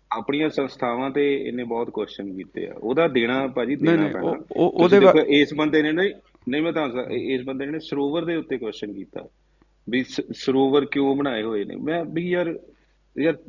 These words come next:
Speaker 1: ਕੁਛ ਪੜ੍ਹ ਲਓ ਕਿਤੇ, ਕੋਈ, ਕੋਈ ਕਿਤਾਬ ਕਿਤੇ ਲੈ ਲਓ, ਹਨਾ। ਕਿਤਾਬ ਤੁਸੀਂ ਅੱਜ ਤੱਕ ਕੋਈ ਪੜ੍ਹੀ ਨਹੀਂ, ਅਹ, ਬਜਾਏ ਮਨਮੋਹਕ ਜਿਹੜੀਆਂ ਕਹਾਣੀਆਂ ਹੁੰਦੀਆਂ ਨੇ, ਉਹ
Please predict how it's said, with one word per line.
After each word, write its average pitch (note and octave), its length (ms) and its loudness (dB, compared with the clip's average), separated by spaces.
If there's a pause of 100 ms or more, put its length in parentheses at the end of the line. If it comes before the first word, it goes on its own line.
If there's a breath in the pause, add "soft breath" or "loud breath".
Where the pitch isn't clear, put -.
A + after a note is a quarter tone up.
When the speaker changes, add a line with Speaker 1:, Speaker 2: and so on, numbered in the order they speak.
(140)
Speaker 1:
ਕੁਛ D#3+ 320 0
ਪੜ੍ਹ C3+ 200 4
ਲਓ E3 160 -2
ਕਿਤੇ, B2 320 -6
ਕੋਈ, - 220 -8
ਕੋਈ D3 200 -6
ਕਿਤਾਬ B2 540 0
ਕਿਤੇ B2 180 -4
ਲੈ A2 220 -6
ਲਓ, G2+ 320 -8
ਹਨਾ। C#3 120 -4
ਕਿਤਾਬ B2+ 420 2
ਤੁਸੀਂ C#3 240 0
ਅੱਜ C3 80 -2
ਤੱਕ C3+ 120 -4
ਕੋਈ C#3 200 0
ਪੜ੍ਹੀ C3+ 260 0
ਨਹੀਂ, B2 180 -8
ਅਹ, - 580 -6
ਬਜਾਏ A#2+ 540 2
ਮਨਮੋਹਕ B2 720 -2
ਜਿਹੜੀਆਂ B2 260 -2
ਕਹਾਣੀਆਂ A#2+ 400 -4
ਹੁੰਦੀਆਂ A#2 220 -4
ਨੇ, A#2+ 60 -6
ਉਹ B2 160 -4